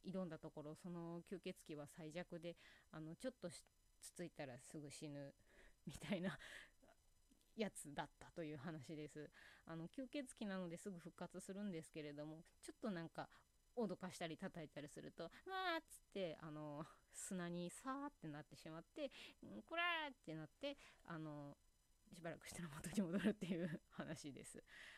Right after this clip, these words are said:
はい。で、そんな二人が、まあ、コンビのようなものを組んでですね、えー、新横浜の、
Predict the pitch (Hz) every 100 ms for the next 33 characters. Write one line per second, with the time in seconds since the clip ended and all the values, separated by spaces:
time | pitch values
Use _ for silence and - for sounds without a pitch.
0 | - 247 - - 226 233 220 214 208 202
1 | - 196 180 190 170 151 - 190 175 165
2 | 160 147 147 143 151 202 175 - 208 170
3 | 151 156 208 226 - - - - - -
4 | 156 135 - - - - - - - 175
5 | 160 156 156 165 151 139 - - - 208
6 | 254